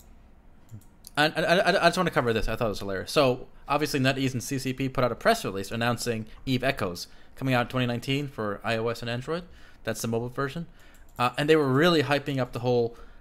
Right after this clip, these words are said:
uh, s-, social features. You know, how, how they're trying to hype up the fact that it's gonna be similar in style to the P C version.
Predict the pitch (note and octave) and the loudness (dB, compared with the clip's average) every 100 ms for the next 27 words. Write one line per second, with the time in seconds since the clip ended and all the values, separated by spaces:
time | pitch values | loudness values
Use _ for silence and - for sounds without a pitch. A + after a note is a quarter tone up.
0 | - A#2+ A2+ G#2+ G#2 - - - E3 C3+ | -8 -2 2 2 0 -6 -4 4 4 4
1 | A#2 G2+ - D2+ - - - A#2+ F#2+ G#2+ | -4 -8 -12 -14 -16 -20 -14 -8 -8 -2
2 | B2 G#2+ B2+ B2+ C#3+ B2+ D3+ - C3 B2+ | -2 0 -2 -2 -2 0 0 -2 -6 -6
3 | - - C3 B2+ A#2 G#2 - - - - | -6 -4 -4 -2 -6 -6 -10 -16 -20 -8
4 | C3+ B2+ - F#3 D3 A2 G#2+ - - B2+ | -6 -4 -4 -2 0 0 -4 -12 -10 -8
5 | - C#3 C3+ G#2+ - A2 G#2+ - C#3 E3+ | -2 2 4 2 -2 -10 -10 -6 -6 -6
6 | A#2+ F#2+ - | -8 -8 -10